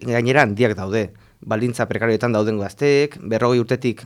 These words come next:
gorakoak eta familia zaurgarriak ere, eta etorkinak eta guraso bakarreko familiak, oro har, eh, lan prekarioak di-, eh, duten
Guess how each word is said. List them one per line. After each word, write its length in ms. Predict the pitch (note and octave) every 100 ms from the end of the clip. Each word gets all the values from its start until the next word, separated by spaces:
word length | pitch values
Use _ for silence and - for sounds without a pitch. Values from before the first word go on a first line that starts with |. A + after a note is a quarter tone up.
| -
gorakoak 640 | A#2 A#2+ B2+ A2+ C3+ C#3+
eta 140 | C3 A#2
familia 380 | A2+ A#2 A#2
zaurgarriak 640 | G#2 A2 A2+ A#2+ A2 G#2+ G#2+
ere, 300 | A2+ C#3+ - - - - - _ -
eta 800 | A#2 A#2+ A2 G#2 G2+ G2+ F#2+ F2+ - _ _ _ _ -
etorkinak 500 | - C3 A#2+ C3+ C#3+
eta 160 | D#3+ A#2
guraso 380 | A2 B2+ D3+ C3
bakarreko 400 | A#2 B2 A#2+ C#3
familiak, 680 | F#2+ G2 A2+ G2+ G2+ G2 -
oro 260 | - G#2 G2
har, 180 | G#2 G2+ _ _ - -
eh, 640 | A2 G#2+ G2+ G2+ G2+ G2 - _
lan 220 | G#2+ A#2+
prekarioak 600 | A#2+ A2+ - A#2+ C3 C3+ -
di-, 220 | F#2+ D2+
eh, 240 | G2+ F#2+
duten 460 | F#2 G2 G2 B2